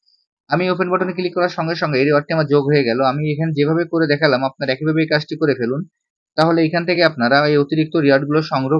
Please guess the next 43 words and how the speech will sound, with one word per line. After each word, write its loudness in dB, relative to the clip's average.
করতে -4
পারবেন। -2
আর 4
যারা 4
যারা 2
এখন -2
এই -2
প্রজেক্টে -2
অংশগ্রহণ -2
করেন 4
নাই, 0
আমার 0
ভিডিও -2
ডেসক্রিপশন -4
বক্সে -6
জয়েনিং 2
লিংক -2
থাকবে, -4
জয়েনিং 0
লিংকে -2
ক্লিক -2
করলেই 2
আপনারা -2
এই -2
প্রজেক্টে -4
খুব -14
সহজে 0
অংশগ্রহণ -2
করতে 0
পারবেন। -4
আর 4
সব, 0
আর 4
সবার 4
কাছে 0
আমার 0
ছোট্ট -6
একটা -2
রিকোয়েস্ট, 0
আমার 4
এই 0
চ্যানেলটি 0
এখনো -2